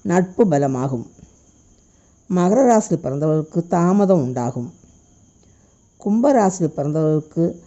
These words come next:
சிக்கல் காணப்படுகிறது. மீன ராசியில் பிறந்தவர்களுக்கு இன்பம் அதிகரிக்கும். ரோகிணி நட்சத்திரத்தில் பிறந்தவர்களுக்கு நாளைக்கு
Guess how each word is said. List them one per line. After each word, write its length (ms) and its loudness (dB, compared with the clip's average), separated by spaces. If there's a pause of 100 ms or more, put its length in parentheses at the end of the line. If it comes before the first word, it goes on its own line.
(140)
சிக்கல் 520 0
காணப்படுகிறது. 840 -4 (1200)
மீன 360 4
ராசியில் 400 0
பிறந்தவர்களுக்கு 720 -4 (140)
இன்பம் 440 4
அதிகரிக்கும். 640 -2 (2750)
ரோகிணி 420 6
நட்சத்திரத்தில் 460 0
பிறந்தவர்களுக்கு 720 -2
நாளைக்கு 720 -2